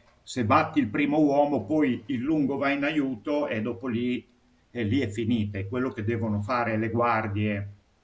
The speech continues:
le guardie della Virtus. Diciamo che Cordinier, eh, è quello che probabilmente lo può fare meglio, più difficoltà hanno altri, ecco,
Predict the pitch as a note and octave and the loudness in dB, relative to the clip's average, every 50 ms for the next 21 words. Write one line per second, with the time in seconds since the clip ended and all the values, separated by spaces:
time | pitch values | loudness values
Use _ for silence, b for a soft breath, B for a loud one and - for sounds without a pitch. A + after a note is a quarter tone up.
0 | _ _ - - B2 B2 G#2+ B2 B2+ B2+ B2 G#2+ B2 B2 A#2 B2+ C#3 D3+ D3 C#3+ | _ _ -10 -6 -4 -2 0 2 4 4 4 2 2 0 0 2 2 2 2 2
1 | C#3 C#3+ C#3+ - G2 - D3 - - B B B B - - G2+ B2+ C3 D3 D3 | 0 0 -2 -2 -4 -6 -8 -8 -10 B B B B -8 -4 -2 0 0 0 0
2 | - C3+ G#2+ - - D#3+ D3+ D3+ C#3 A2+ C#3 D#3 D3+ D3+ D3 C#3+ C#3 C#3+ D3+ D3 | -2 -4 -6 -2 2 4 4 4 4 2 2 2 4 4 4 6 6 4 2 0
3 | - - b b b b b b b b _ _ - B2+ A#2+ A#2 A#2+ A#2+ A#2 A2+ | -2 -8 b b b b b b b b _ _ -2 0 0 2 2 2 0 -2
4 | - - - C3 B2+ G#2+ - - _ _ - D3+ D3+ D3+ D3+ D3 C#3 D3 C#3 - | -2 0 2 2 2 0 -2 -12 _ _ 0 2 4 4 4 4 2 -2 -2 -4
5 | B2 G#2 A2+ B2+ B2+ B2 B2+ B2+ A2 C3 A#2+ A2 G2+ G#2+ A#2 G#2+ - C3 B2 A2+ | -6 -6 -4 -2 -2 0 0 0 0 -2 -2 -2 -2 -2 -4 -4 -2 -2 -2 0
6 | G#2+ A2+ B2+ B2+ A#2 G#2+ G#2 G2 F#2+ F#2+ F#2 - _ _ _ _ - D#3 D#3 D3+ | 2 2 2 2 2 2 0 0 0 -2 -6 -10 _ _ _ _ 2 4 4 4
7 | D3 A#2+ G2 C#3+ D3 - D#3+ D#3+ - - D3+ C3+ C#3 C#3 C3+ A#2+ A#2 B2 C3+ C3+ | 4 2 -2 -2 -2 0 0 0 2 2 2 2 2 2 0 2 2 2 2 2
8 | A#2+ G#2 G2+ G2+ G#2 G2 G2 G#2 A2 G#2 G#2 - - F#2+ F#2 - | 2 0 0 -2 -2 -4 -2 -2 -2 -2 -4 -8 -10 -12 -12 -12